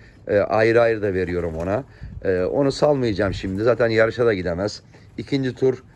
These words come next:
başladı zaten. Bakalım durumlar ne gösterir, ona göre bakarız ama en azından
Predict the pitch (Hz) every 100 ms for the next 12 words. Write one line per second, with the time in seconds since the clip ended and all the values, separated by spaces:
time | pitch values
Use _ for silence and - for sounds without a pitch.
0 | - 120 117 - 113 110 92 85 107 117
1 | - - - - - 151 170 165 160 -
2 | 131 131 127 123 131 113 92 104 107 113
3 | - 110 101 95 104 101 98 101 - -
4 | 110 95 135 - - - - 120 107 87
5 | 87 104